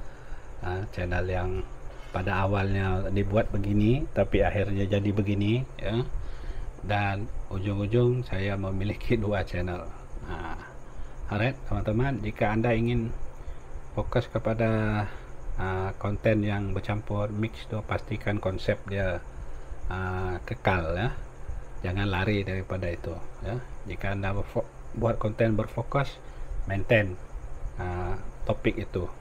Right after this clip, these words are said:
jangan keluar dari situ ya. Nah, itu bukan saja untuk mengelakkan penonton kita keliru, penonton kita lari, ia juga ny-, akan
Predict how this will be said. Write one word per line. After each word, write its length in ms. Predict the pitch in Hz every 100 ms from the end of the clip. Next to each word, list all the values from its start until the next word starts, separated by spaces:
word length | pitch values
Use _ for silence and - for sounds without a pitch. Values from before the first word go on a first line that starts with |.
| -
jangan 320 | 101 104 107
keluar 400 | - 101 101 92
dari 200 | 92 92
situ 400 | 98 - 92 87
ya. 120 | 98 127 - - - - - - 90
Nah, 80 | 95
itu 400 | - 113 107 104 - - -
bukan 240 | - - 101
saja 320 | 104 107 101
untuk 240 | 98 110
mengelakkan 560 | 101 101 101 101 - 107 98
penonton 400 | 104 104 113 107
kita 320 | 104 - 104
keliru, 480 | 98 98 101 117 131 117
penonton 400 | 101 98 104 -
kita 240 | 113 98
lari, 480 | 95 101 101 117 127 - - - - - - -
ia 240 | 110 104
juga 320 | 101 101 107 104
ny-, 160 | - - - -
akan 640 | - - 110 104 104